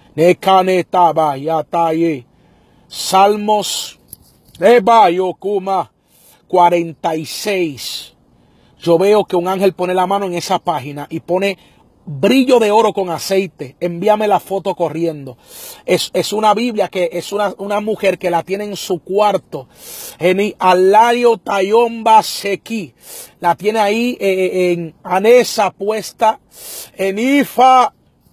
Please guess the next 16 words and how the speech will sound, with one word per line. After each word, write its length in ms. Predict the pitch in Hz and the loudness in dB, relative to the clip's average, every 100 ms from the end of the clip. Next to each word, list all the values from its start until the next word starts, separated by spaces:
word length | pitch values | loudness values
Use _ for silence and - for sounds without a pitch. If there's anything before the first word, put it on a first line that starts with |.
| _ _ _ _ | _ _ _ _
Ekai, 540 | 220 226 - 262 214 196 | -2 -2 2 2 2 -2
en 160 | 196 | -4
el 140 | 196 180 | -4 -4
gavetero 680 | 190 190 185 - 220 214 190 | -4 -4 -6 -6 -4 0 0
ahí. 280 | 165 156 - - - - - | -2 -6 -10 -20 -18 -18 -6
Lifa 480 | 190 208 - 208 190 | -2 -2 0 2 2
no 200 | 196 185 | -2 -6
Sokumana. 960 | - 196 180 202 185 185 170 160 - - - - - - | -6 -8 -6 -2 -2 0 -2 -6 -12 -20 -16 -14 -16 -16
Dios 840 | 135 190 214 226 240 233 - - _ _ _ | -8 -4 2 4 4 2 -4 -12 _ _ _
te 200 | - 202 | -2 0
dice, 680 | 196 226 202 - 170 135 - - | 0 -2 -4 -4 -4 -4 -8 -6
Nayokama, 920 | 160 175 190 208 - 196 170 160 - _ - - - - - | 0 4 6 4 2 0 0 -2 -10 _ -20 -18 -16 -18 -8
Enisa 680 | 180 196 214 220 - 202 180 | 0 2 2 -2 -2 0 2
Manostuma, 920 | 175 165 175 147 - - 175 160 127 127 | 2 0 0 -4 -6 -4 -2 -4 -10 -16
yo 280 | 117 185 190 | -6 -4 -4
soy 560 | - 196 190 160 127 | -4 0 2 2 -2